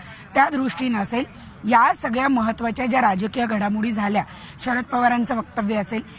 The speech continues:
या सगळ्या पार्श्वभूमीवर आजच्या वज्रमूठ सभेला अनन्यसाधारण असं महत्त्व आहे.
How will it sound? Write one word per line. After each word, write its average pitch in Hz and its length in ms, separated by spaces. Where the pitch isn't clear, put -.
या 233 240
सगळ्या 269 260
पार्श्वभूमीवर 226 720
आजच्या 233 360
वज्रमूठ 214 440
सभेला 208 440
अनन्यसाधारण 262 880
असं 277 180
महत्त्व 226 360
आहे. 202 280